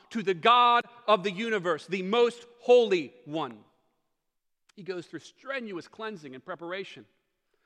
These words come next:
washing not just himself, but all of his garments down to his underwear, to be sure he's ready. To enter the presence of the living God is a fearsome thing.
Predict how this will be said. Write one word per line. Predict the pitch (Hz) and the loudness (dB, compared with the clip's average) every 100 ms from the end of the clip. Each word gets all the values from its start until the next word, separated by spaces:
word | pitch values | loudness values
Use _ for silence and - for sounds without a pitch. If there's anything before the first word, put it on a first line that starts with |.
| _ _ - | _ _ -12
washing | 165 208 262 - 208 | -2 0 0 -4 -6
not | 226 254 | -4 -4
just | 226 214 | -6 -10
himself, | 196 - 208 170 | -10 -4 -4 -6
but | 185 | -10
all | 240 262 | -6 -6
of | |
his | 214 | -6
garments | 170 208 208 - | -4 -4 -6 -8
down | 156 240 294 294 | -4 -2 0 -4
to | 254 | -8
his | 254 269 | -8 -4
underwear, | 269 254 226 196 165 117 - _ _ _ _ _ _ _ _ _ _ _ _ _ | -4 0 2 2 0 -4 -16 _ _ _ _ _ _ _ _ _ _ _ _ _
to | 165 | -8
be | 170 | -8
sure | - 226 226 226 220 214 _ _ - | -6 -4 -4 -4 -6 -12 _ _ -12
he's | 175 135 | -12 -6
ready. | 151 170 120 - _ _ _ _ _ _ _ _ _ _ _ _ _ _ _ _ _ _ _ | -4 -4 -6 -18 _ _ _ _ _ _ _ _ _ _ _ _ _ _ _ _ _ _ _
To | - | -12
enter | 202 190 | -12 -10
the | 156 | -12
presence | - 214 214 165 156 | -10 -10 -8 -10 -12
of | 160 | -10
the | |
living | 151 185 180 | -8 -8 -8
God | 151 185 175 151 135 _ _ _ - | -6 -4 -4 -6 -10 _ _ _ -16
is | 139 | -12
a | 151 | -12
fearsome | - 226 208 - 143 120 _ | -12 -12 -12 -12 -16 -16 _
thing. | 202 175 | -14 -14